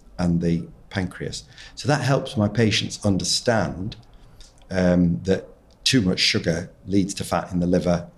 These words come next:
and leads to diabetes. And so the next logical question is, how do they know where sugar comes from? And so obviously they, they know quite a lot of it already. But the next point is that starch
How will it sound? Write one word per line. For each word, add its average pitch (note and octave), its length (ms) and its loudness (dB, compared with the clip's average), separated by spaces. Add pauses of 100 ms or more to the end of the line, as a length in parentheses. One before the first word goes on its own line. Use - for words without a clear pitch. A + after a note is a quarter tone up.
(100)
and E2+ 120 -2
leads F2 400 0
to E2 200 -6 (200)
diabetes. - 720 -6
And G#2 80 -4
so - 260 0 (180)
the G#2 60 0
next C#3 340 2
logical F#2+ 440 0
question - 640 -2 (960)
is, G2 280 2
how A2 180 2
do G#2+ 120 2
they G#2 160 4
know G2+ 240 6
where G2 400 2
sugar A2+ 280 -2
comes E2+ 340 -8
from? - 320 -8 (1400)
And F#2 180 -2
so - 240 2
obviously G2 760 2
they, F#2 420 0 (260)
they F#2 140 2
know F#2+ 220 4
quite F#2 340 -4
a - 20 -4
lot F2+ 220 0
of - 60 -6
it - 140 -4
already. F2 460 -4 (800)
But G#2+ 120 0
the G#2+ 80 4
next C3 320 2
point F#2 380 2
is F#2+ 260 2
that F#2+ 180 -2
starch - 960 0